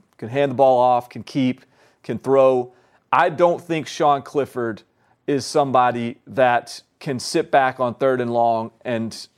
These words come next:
and, and pick you apart. Um, and, and Iowa, conversely, is,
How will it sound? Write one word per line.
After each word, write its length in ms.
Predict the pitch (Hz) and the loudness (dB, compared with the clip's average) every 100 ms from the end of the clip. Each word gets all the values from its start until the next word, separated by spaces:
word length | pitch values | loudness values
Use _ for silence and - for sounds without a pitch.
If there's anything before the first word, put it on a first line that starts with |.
| _ _ _ _ _ | _ _ _ _ _
and, 380 | 123 - 127 120 - | -8 -6 -6 -8 -8
and 280 | 120 110 - _ _ _ | -8 -8 -12 _ _ _
pick 220 | 151 143 | -8 -4
you 80 | 127 | -6
apart. 340 | 202 107 - - _ _ _ - | -6 -8 -10 -16 _ _ _ -2
Um, 380 | 120 117 120 - | 0 2 0 -2
and, 260 | 156 131 131 | -2 -2 0
and 120 | 143 | 2
Iowa, 600 | 151 180 165 139 131 127 _ _ | 4 4 4 2 0 -4 _ _
conversely, 580 | 156 131 147 143 156 139 | -8 0 0 0 -2 -2
is, 200 | 127 | -2